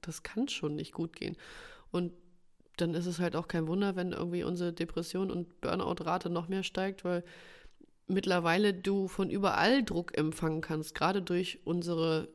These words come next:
Netzwerke. Die, ja, wenn du soziale Netzwerke anguckst, wenn du auch die multimedialen Netzwerke anguckst, äh, es prasselt ständig Meinungsmache auf dich ein, egal ob's Werbung ist, ob's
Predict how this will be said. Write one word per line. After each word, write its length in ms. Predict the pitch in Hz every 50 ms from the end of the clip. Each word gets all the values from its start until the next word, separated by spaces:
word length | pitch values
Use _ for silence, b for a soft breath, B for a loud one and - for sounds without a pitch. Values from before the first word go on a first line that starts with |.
| -
Netzwerke. 1000 | - 160 165 170 170 170 - - - 147 151 147 160 156 - 156 143 143 156 - - - - - - -
Die, 440 | 175 175 - - - 180 185 - - - - - - - - - - -
ja, 240 | 202 208 208 214 202 -
wenn 180 | - 180 180 180
du 320 | 180 180 180 180 180 -
soziale 400 | 175 - 180 175 - 190 185 190
Netzwerke 460 | 190 190 190 - - - 185 180 185 -
anguckst, 420 | 185 185 - - 180 175 - -
wenn 140 | 175 180 175
du 80 | -
auch 160 | - - 170 -
die 200 | - 180 175 B B B B B B B B B B B
multimedialen 800 | - 185 185 196 196 208 196 196 196 175 185 180 170 180 190 196 202
Netzwerke 520 | 196 185 180 - - 180 185 180 - 175
anguckst, 640 | 175 - 175 175 - - 170 - - - - - -
äh, 240 | - 190 196 185 175
es 240 | - - 180 - -
prasselt 680 | - - - - 190 214 - - 208 202 208 196 - -
ständig 840 | - - - - - 185 196 226 240 247 247 254 254 254 - - - -
Meinungsmache 840 | 180 180 180 170 180 202 214 220 220 214 214 - 208 208 202 208
auf 200 | - - 185 -
dich 200 | - - - -
ein, 280 | - - 185 220 240 220
egal 260 | 196 175 170 170 175
ob's 160 | 170 165 - - 156 156
Werbung 400 | 160 160 185 214 226 226 220 226
ist, 340 | - - 127 254 - - - -
ob's 520 | - 165 160 - - - - - - -